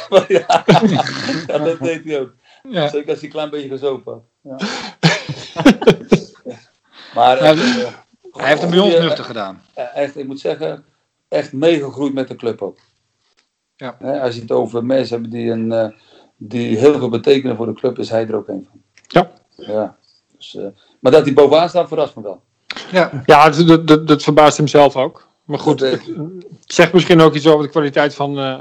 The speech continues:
Speaker 3: eh,
Speaker 1: De vragen.
Speaker 3: of, of van de vragen stellen vooral. Nee, vragen, daar, daar, daar, daar hoor je me niet over. Die zijn uitstekend. Nee, er,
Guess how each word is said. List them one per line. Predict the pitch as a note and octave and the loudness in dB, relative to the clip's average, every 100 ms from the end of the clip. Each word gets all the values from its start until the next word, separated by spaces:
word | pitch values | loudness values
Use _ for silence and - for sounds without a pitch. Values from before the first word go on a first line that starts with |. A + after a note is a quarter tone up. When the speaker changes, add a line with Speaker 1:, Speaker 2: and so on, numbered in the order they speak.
| B2+ | -12
Speaker 3:
eh, | C3 C3+ | -8 -4
Speaker 1:
De | |
vragen. | B2+ D3+ C#3+ C3 B2 | 2 4 4 2 -4
Speaker 3:
of, | C#3 F#3+ | -2 0
of | D#3+ G3 | 4 4
van | - E3 | 4 2
de | C3 | 4
vragen | E3+ E3 D3+ | 6 6 4
stellen | C#3 - F3 E3 C3+ | 0 4 4 4 -4
vooral. | - C#3+ D3 D3 | -8 -4 -4 0
Nee, | E3 F3 | 0 0
vragen, | F3+ G3+ F#3 F3 | 0 0 0 -8
daar, | F3 | -10
daar, | F3 E3 | -12 -12
daar, | E3+ D#3+ | -12 -8
daar | D#3+ | -6
hoor | E3+ | -6
je | E3 | -8
me | |
niet | C#3 C3+ | -10 -10
over. | B2 B2 | -10 -14
Die | C3 | -18
zijn | D3+ | -12
uitstekend. | D3+ C#3+ D3+ C#3 - - - - | -12 -6 -6 -6 -10 -20 -20 0
Nee, | F#3 G#3 | 2 2
er, | A3+ | 0